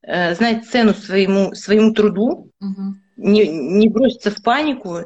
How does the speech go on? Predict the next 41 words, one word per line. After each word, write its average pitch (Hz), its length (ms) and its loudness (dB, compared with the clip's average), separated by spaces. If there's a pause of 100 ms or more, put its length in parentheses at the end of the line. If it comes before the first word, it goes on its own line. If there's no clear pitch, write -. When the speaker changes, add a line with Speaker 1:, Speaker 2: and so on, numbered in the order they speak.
(240)
Speaker 1:
не 196 240 0
будут 208 520 0
вот 170 120 -16
просто 226 300 -4
вот 196 160 -4
возьмите, 214 400 2
э, - 300 0
абы 180 520 -4 (760)
взять, 202 540 -2 (720)
то, - 100 -18
конечно, 220 380 0
тогда 202 280 -2
мы 196 140 2
выйдем 196 280 0
из - 80 -10
кризиса 254 420 -4
очень 208 260 0
хорошо. 165 720 -6 (160)
Speaker 2:
Мгм. 196 220 -8 (600)
Speaker 1:
То - 60 -6
есть - 240 -12 (220)
адекватно. 196 520 -2
Я 190 120 0
не 214 100 2
говорю 262 200 0
про 254 140 -10
то, 220 100 -2
что - 180 -6
там 160 240 -4 (220)
нужно 175 240 -2
там 160 260 -10
цены 185 280 -2
завышать 170 520 -6
или 160 60 -10
как-то. 170 280 -8
Нет, 214 240 0
просто - 200 -8
надо 208 120 -2
держать 240 340 -2
свою 226 280 0
марку. 175 420 -2